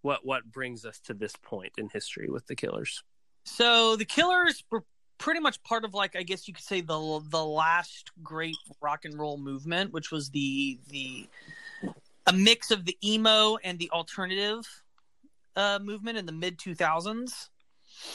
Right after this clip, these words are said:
Speaker 2: It's kind of the last time you could say that music was, or rock music was in the, uh, mainstream,
Speaker 1: Mm.
Speaker 2: where it was, you know, kind of, it was,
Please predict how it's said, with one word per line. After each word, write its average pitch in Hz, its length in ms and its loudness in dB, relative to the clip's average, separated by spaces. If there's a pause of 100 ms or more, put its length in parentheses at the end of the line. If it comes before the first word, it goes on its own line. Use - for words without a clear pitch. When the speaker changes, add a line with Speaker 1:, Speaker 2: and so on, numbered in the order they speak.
(120)
Speaker 2:
It's - 80 -18
kind 220 180 4
of 202 60 0
the 160 100 2
last 160 420 2
time 190 200 -6
you 170 80 -10
could - 100 -20
say 175 220 -6
that 156 180 -6
music 156 320 -6
was, 143 220 -6
or 160 180 2
rock 151 320 2
music 160 300 -2
was 147 160 -2
in 147 180 -2
the, 135 360 -2
uh, 123 160 -4 (280)
mainstream, 185 500 -4 (540)
Speaker 1:
Mm. 110 220 0 (380)
Speaker 2:
where 147 340 4
it 143 180 -2
was, 139 320 -6
you 165 80 -2
know, 139 160 0
kind 147 160 -4
of, 131 160 -6 (640)
it 190 80 4
was, 175 220 0